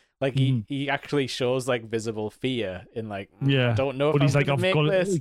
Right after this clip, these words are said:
Speaker 2: he's like,
Speaker 1: <laughs>
Speaker 2: "Well, I've gotta do it. I've gotta do it." So
Speaker 1: Yeah, and he's just, like, a, a grumpy fucker for half of it.
Speaker 2: Yeah.
Speaker 1: And, like,
Speaker 2: Well, to
Speaker 1: so
Speaker 2: be fair,
Speaker 1: from
Speaker 2: he's just playing himself, really,
Speaker 1: Yeah.
Speaker 2: like, uh,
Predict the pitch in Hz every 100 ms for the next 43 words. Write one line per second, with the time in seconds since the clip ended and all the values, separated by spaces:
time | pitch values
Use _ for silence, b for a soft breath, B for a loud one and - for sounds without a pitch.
0 | - 175 - 180 151 190 170 139 202 202
1 | 208 208 196 190 190 160 196 196 185 190
2 | 165 151 - 151 139 160 156 107 143 151
3 | 165 160 170 - 123 101 _ 127 104 113
4 | 113 123 139 151 151 _ - 143 - 165
5 | 170 117 117 120 143 113 98 - 160 160
6 | 156 127 117 110 - _ _ _ _ _
7 | - 160 196 - 254 185 156 - 185 165
8 | 139 - 143 208 - 156 175 175 135 131
9 | 117 139